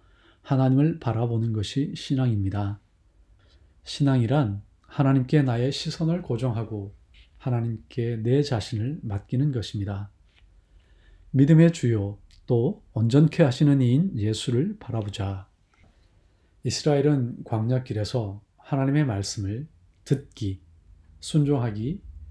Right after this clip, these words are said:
그리고 전적으로 하나님을 신뢰하기를 훈련하였습니다. 덧붙여 이스라엘은 배운 것을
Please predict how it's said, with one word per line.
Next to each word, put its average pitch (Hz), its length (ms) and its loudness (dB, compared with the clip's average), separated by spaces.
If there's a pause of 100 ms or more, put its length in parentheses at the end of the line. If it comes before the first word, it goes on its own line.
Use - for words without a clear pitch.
(160)
그리고 120 420 -2
전적으로 135 640 0
하나님을 139 720 0
신뢰하기를 170 680 0
훈련하였습니다. 104 920 -2 (680)
덧붙여 120 640 -6
이스라엘은 110 640 -4 (460)
배운 131 280 2
것을 120 560 -2